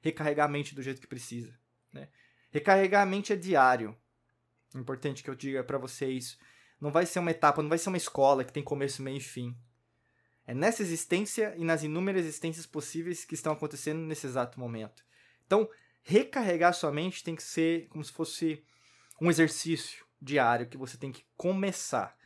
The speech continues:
Se você ainda não começou, utiliza o que eu tô passando pra você hoje como uma, é, alavanca, né? E se você quiser mais alguma ajuda, clica no primeiro link da descrição, porque eu sei que é difícil no começo,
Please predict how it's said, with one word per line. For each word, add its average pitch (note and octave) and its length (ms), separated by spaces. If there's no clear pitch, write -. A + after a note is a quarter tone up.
Se - 140
você D#3 240
ainda G#3+ 140
não G3+ 80
começou, E3 420
utiliza F3+ 500
o G3 40
que G#3 120
eu E3 60
tô G3+ 180
passando F#3 380
pra F3 120
você D3+ 240
hoje D3+ 320
como D#3+ 280
uma, D#3+ 380
é, C#3 340
alavanca, C#3 720
né? C3 100
E C3 40
se - 80
você D#3+ 180
quiser F#3 300
mais F#3 220
alguma F3 280
ajuda, D#3+ 440
clica E3+ 240
no G3+ 100
primeiro F#3 280
link F#3 220
da E3+ 120
descrição, D#3+ 440
porque - 160
eu B3+ 40
sei F#3+ 280
que F#3+ 140
é D#3 80
difícil F#3 500
no D3+ 80
começo, B2 460